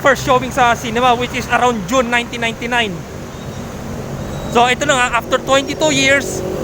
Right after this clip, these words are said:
at, ah, kahit papaano, ah, blessing in disguise na kami ay, ano, ah, tutulak na ng, ah, S M para makapanood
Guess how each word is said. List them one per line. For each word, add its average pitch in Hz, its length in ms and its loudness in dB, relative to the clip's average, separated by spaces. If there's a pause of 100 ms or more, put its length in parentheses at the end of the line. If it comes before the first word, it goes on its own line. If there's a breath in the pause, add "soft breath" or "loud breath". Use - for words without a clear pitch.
(1200)
at, 240 200 2
ah, 254 240 2
kahit 269 160 0
papaano, 285 520 2 (1600)
ah, 226 880 2
blessing 262 400 -2
in 269 120 -4
disguise 254 480 0
na 240 440 4 (560)
kami 240 240 2
ay, 254 200 2
ano, 226 240 2 (400)
ah, 208 440 4
tutulak 247 480 0
na 247 160 0
ng, 240 80 -2 (960)
ah, 220 160 6
S 247 240 2
M 240 160 0
para 220 280 2
makapanood 240 560 2